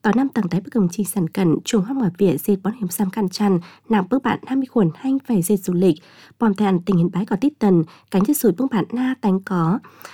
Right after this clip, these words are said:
lò bước phòng dệt du lịch. Tỏi năm ăn lọ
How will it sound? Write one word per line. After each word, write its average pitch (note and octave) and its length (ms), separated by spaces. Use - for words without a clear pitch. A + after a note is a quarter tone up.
lò G3 340
bước C4 200
phòng G3 280
dệt G#3 300
du F#3+ 100
lịch. F3+ 240
Tỏi G#3 260
năm B3+ 340
ăn G#3+ 140
lọ F#3+ 100